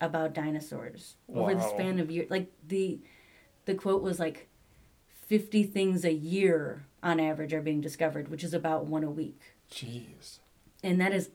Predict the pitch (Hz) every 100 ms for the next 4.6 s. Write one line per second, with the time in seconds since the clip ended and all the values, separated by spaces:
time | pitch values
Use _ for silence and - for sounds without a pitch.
0 | - 180 175 170 160 165 156 175 190 175
1 | 160 - 180 180 170 151 - - 170 156
2 | _ _ _ _ _ - 180 175 170 170
3 | 175 170 165 156 151 180 170 165 180 _
4 | - - 175 170 165 156